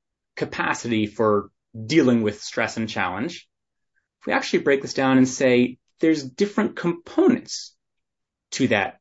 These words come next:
challenge, or in that parlance, there's different components of that cognitive load. There's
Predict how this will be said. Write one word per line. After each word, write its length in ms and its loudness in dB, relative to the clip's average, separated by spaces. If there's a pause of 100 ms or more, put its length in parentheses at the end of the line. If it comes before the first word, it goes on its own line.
challenge, 520 -6
or 300 -2 (640)
in 140 2
that 220 2
parlance, 320 -2
there's 240 -4
different 580 -2
components 500 0
of 80 0
that 180 0
cognitive 440 0
load. 320 2 (680)
There's 640 0